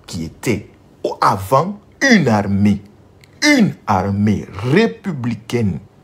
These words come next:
aujourd'hui elle est devenue une armée purement politique. Parce que quoi ? Le monsieur qui les gère, celui qui est là en face, c'est un grand politicien.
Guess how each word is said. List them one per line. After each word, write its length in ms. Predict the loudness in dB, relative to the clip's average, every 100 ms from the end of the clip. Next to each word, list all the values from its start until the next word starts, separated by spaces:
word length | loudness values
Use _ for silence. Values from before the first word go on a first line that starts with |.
| _ _ -20 -20 -8 -2
aujourd'hui 580 | 0 0 -4 -4 -6 -4
elle 160 | -4 -4
est 60 |
devenue 640 | -2 -4 0 0 0 -2 -6 -16 -20 _ _ -20 _ -20 -20 2
une 180 | 4 4 0
armée 420 | -4 -2 0 0 -4 -20 -10 2
purement 420 | 6 6 6 4
politique. 500 | 2 -2 -2 -6 -12 -16 _ -20 -20 _
Parce 300 | -2 -2 -2
que 140 | 2 2
quoi ? 500 | 2 4 4 2 -6 -20 -12 -2
Le 220 | 2 4
monsieur 440 | 4 2 2 0
qui 220 | -2 -6
les 200 | -6 -6
gère, 400 | -6 -6 -6 -10 -8
celui 300 | -6 -4 -4
qui 140 | -4 -4
est 40 |
là 200 | -4 -8
en 40 | -6
face, 420 | -2 -2 -4 -14 -20 -14
c'est 440 | -8 -8 -8 2
un 140 | 4 4 -2 -16 -6
grand 560 | 0 4 4 4 0 -12 _ _ 0
politicien. 840 | 0 0 -6 -6 -4 -4 -2 -2